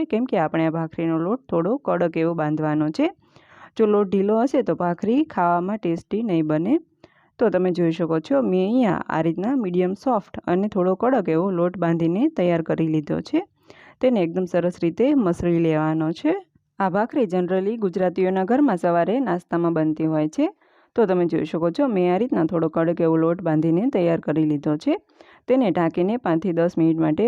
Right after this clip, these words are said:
રેસ્ટ આપી દઈશું. હવે ભાખરી બનાવવા માટે મેં અહીંયા વેલણ અને પાટલી લઈ લીધા છે, તેમજ તમારે જેટલી સાઇઝની ભાખરી બનાવી હોય તેટલી સાઇઝનો લુવા બનાવી લેવાના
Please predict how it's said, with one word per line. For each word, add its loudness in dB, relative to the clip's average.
રેસ્ટ 0
આપી -2
દઈશું. 0
હવે 4
ભાખરી -2
બનાવવા 0
માટે 0
મેં 4
અહીંયા 4
વેલણ 2
અને 0
પાટલી -2
લઈ 2
લીધા 0
છે, 0
તેમજ 2
તમારે 0
જેટલી 0
સાઇઝની -2
ભાખરી -4
બનાવી 4
હોય 2
તેટલી -4
સાઇઝનો 0
લુવા 0
બનાવી 2
લેવાના -2